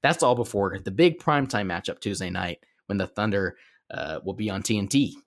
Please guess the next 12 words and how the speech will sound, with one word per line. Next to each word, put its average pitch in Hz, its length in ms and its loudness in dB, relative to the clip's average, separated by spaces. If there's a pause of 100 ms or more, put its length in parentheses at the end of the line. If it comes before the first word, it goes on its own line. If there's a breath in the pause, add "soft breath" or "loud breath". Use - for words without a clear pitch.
(300)
And 95 120 -2
I 92 280 -2 (220)
am 92 160 -4
going 98 300 -4
blank 101 280 -2
on 98 100 0
who 107 140 0
they're 98 320 0
playing, 113 560 0
which 107 180 2
is 98 160 -2
terrible. 107 600 2